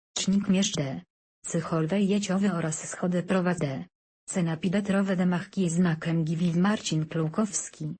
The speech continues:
Projekt, Monika Bronikowska, Adam Bronikowski.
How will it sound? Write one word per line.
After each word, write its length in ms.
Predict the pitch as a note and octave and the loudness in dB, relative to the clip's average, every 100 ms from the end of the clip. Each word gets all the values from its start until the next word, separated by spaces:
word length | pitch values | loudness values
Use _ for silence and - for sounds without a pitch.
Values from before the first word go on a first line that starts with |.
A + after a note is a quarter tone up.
| - | -2
Projekt, 720 | F3 D3 D3 F#3+ - - - _ F3 | 0 2 0 -4 -8 -18 -20 _ -2
Monika 440 | F3 F3 G3 F3 | 2 2 0 -2
Bronikowska, 920 | E3 F3 D#3 D#3+ D#3+ D#3+ - - - - _ | 0 0 0 0 -4 -4 -6 -6 -8 -10 _
Adam 320 | E3+ E3+ E3 | -2 0 0
Bronikowski. 920 | E3+ F3 D#3+ D#3 E3 D#3 - - D#3 | 2 2 2 0 -4 -4 -8 -6 -6